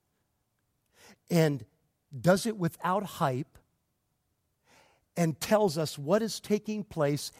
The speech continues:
and what we need to do to engage the battle. And a key passage is right here. So let's move to question two.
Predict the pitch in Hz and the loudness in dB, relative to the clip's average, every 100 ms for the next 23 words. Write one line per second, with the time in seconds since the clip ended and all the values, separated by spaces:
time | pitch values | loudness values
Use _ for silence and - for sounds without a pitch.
0 | - 147 131 131 185 - 170 165 160 123 | -6 -4 0 0 0 0 -4 -2 -6 -8
1 | 156 127 127 143 127 - - - 165 147 | -10 -8 -4 -4 -4 -10 -20 -10 -4 -4
2 | 131 113 147 139 131 101 113 120 165 117 | -4 -2 0 0 -2 -8 -4 -2 -4 -6
3 | 104 _ _ _ _ _ _ _ _ _ | -16 _ _ _ _ _ _ _ _ _
4 | _ _ _ _ _ _ _ _ _ _ | _ _ _ _ _ _ _ _ _ _
5 | _ _ _ _ _ _ 165 139 120 - | _ _ _ _ _ _ 0 0 -2 -10
6 | _ _ _ _ _ - - 156 - 160 | _ _ _ _ _ -10 -4 -4 0 0
7 | 165 - 170 131 107 120 135 131 110 92 | 0 -4 -8 -8 -8 -4 -4 -4 -10 -14
8 | - _ _ _ _ _ _ - 165 147 | -20 _ _ _ _ _ _ -6 0 0
9 | - 147 160 147 - 156 - 165 160 113 | 0 -2 -2 -4 -4 -6 -6 -12 -12 -14